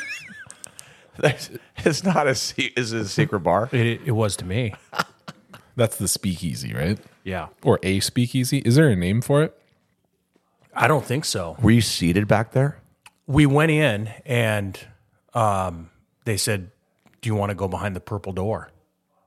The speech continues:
Speaker 2: And we said, "Yes."
Speaker 1: Was it already crowded?
Speaker 2: The restaurant part was. The secret bar had nobody else in it.
Speaker 3: Oh.
Speaker 1: It was already crowded at four fifteen?
Speaker 2: Yeah, it was packed.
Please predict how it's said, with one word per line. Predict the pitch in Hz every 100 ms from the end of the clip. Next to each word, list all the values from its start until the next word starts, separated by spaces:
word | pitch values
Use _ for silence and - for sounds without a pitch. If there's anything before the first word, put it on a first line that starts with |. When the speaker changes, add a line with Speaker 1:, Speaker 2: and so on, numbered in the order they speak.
| _ _ _ _ _ _ _
Speaker 2:
And | 92
we | 92
said, | 92 90 80
"Yes." | 101 82 - - _ -
Speaker 1:
Was | 101
it | 107
already | 104 107
crowded? | - 78 76 104 123 - _ _ _ _ _ _ _ _
Speaker 2:
The | 117 123 110
restaurant | 110 135 - 110 87
part | 104 87
was. | 85 82 78 87
The | 92 85 80 -
secret | - 120 110
bar | - 95 87
had | 85
nobody | 90 87 85
else | 78 -
in | 85
it. | 80 - _ _ -
Speaker 3:
Oh. | 165 135 - _ _ _ _
Speaker 1:
It | 120
was | 127
already | 120 127 127
crowded | - 85 98 107
at | 69
four | - 87 92
fifteen? | 95 92 87 107 92
Speaker 2:
Yeah, | 90 73 -
it | 123
was | 95
packed. | - 90 76 -